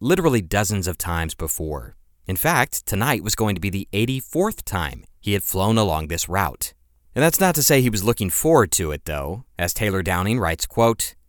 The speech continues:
"Flying long-haul flights at night for thousands of miles over featureless ocean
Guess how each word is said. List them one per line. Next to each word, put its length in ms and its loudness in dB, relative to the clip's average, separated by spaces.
"Flying 460 2
long-haul 540 4
flights 420 0
at 100 -8
night 320 -4
for 120 -4
thousands 580 0
of 100 -4
miles 480 2
over 220 -6
featureless 680 -4
ocean 440 -2